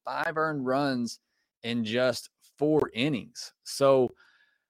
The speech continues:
I don't know if that's a good or a bad thing. I don't know that Jacob deGrom's ever had a stretch like that in his career, and you know it's not likely to last.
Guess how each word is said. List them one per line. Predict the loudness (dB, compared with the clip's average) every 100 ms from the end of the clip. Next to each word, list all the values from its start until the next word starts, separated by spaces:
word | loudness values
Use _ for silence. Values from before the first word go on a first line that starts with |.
| _ _
I | 2
don't | 4 6
know | 4
if | 6
that's | 4 4
a | -2
good | -2 4 6 6
or | 4
a | 4
bad | 4 4 2
thing. | 0 0 0 0
I | 0
don't | 0 -2
know | 0
that | 2
Jacob | 2 0 0
deGrom's | 0 0 2
ever | 2 4 4
had | 4
a | 2
stretch | -2 0 2 2 0
like | -2
that | 2 2
in | 2
his | -4 -6
career, | -6 -6 -2 0 2 2
and | 2 -2
you | -4
know | -2 2 4 4
it's | 2
not | -2 0 0
likely | -2 -2 -2 -4 -4
to | -4 -6
last. | -2 0 2 2 0 -6